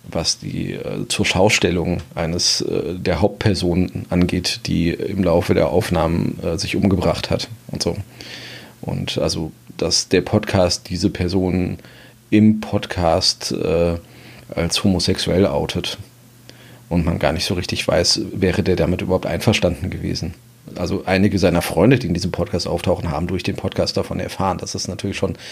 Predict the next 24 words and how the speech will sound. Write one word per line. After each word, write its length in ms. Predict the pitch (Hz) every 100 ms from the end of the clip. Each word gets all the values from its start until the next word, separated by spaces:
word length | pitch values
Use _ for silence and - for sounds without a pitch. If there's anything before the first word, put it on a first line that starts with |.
| - - -
also 160 | 95 95
das 120 | 98
finde 160 | 120 110
ich 80 |
ganz 200 | 110 101
gut, 160 | - 160
dass 160 | 151 -
es 80 |
da 120 | - 95
im 100 | 98
Nachhinein 420 | 101 123 95 95
so 220 | 95 92 - -
auch 160 | - -
durchaus, 640 | - 117 - 95 95 - - - - - - - - - -
äh, 100 | -
ausgewogene 1400 | 87 87 98 110 110 - 95 101 98 95 90 90 92 85
und, 480 | 92 92 - - -
äh, 140 | - - - - - 123
sorgfältig 800 | - 98 95 - 110 90 - -
argumentierende, 1080 | 95 90 87 - 110 107 101 85 85 85 - - - - _ _ -
äh, 460 | 85 85 85 87 85 87 _ _ _ -
Diskussionen 720 | - - 107 - 110 117 110
drum 240 | - 85
gab. 380 | 90 90 98